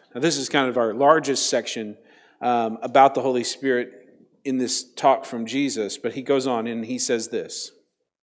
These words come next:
"But now I am going to him who sent me, and none of you asks me, 'Where are you going?'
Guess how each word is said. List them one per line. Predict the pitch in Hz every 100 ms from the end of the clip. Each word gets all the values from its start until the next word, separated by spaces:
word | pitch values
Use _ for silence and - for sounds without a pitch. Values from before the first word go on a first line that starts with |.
| _ _ _ - _ _ - - - _ -
"But | 135
now | 160 175 185 208 202 - -
I | 135 160 185 196 151
am | 143
going | 131 143 151 151
to | 147 131
him | 151 147 143
who | 151 131
sent | 117 113
me, | 98 90 80 _ _ _ _ _ _ _ _ -
and | 160
none | 196
of | 214
you | 147 135
asks | 160 165 - -
me, | 120 113
'Where | 113 135 127
are |
you | 117
going?' | 101 123 117 87 82